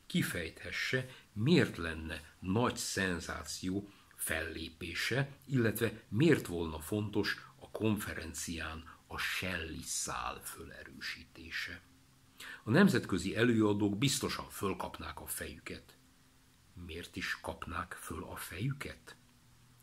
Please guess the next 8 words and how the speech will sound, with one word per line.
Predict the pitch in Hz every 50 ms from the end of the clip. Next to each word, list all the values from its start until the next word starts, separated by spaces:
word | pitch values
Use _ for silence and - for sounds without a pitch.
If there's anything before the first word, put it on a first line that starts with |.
| - - -
A | - 87 -
koincidencia | - - 165 190 156 113 92 78 - - - 80 78 82 71 69 - - - - - - - -
miatt. | - - - - - - - - - - - - - - - - - - - - - - - -
Hol | - 104 127 160
van | 147 151 143 139
itt | 127 - - -
a | 120 120
koincidencia? | - - 110 95 82 80 78 76 - - - - - - - - - - - - - - - -